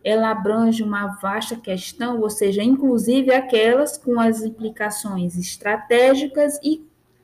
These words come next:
e também, é, competitivas,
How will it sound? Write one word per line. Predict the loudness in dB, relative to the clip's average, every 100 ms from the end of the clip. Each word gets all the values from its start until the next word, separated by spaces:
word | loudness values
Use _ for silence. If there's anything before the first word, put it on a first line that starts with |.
| _
e | -4 -2
também, | 0 0 4 4 4 0 -6 _ _ _
é, | -2 2 2 4 2 0
competitivas, | -2 0 -2 -4 -10 -2 2 2 0 -4 -6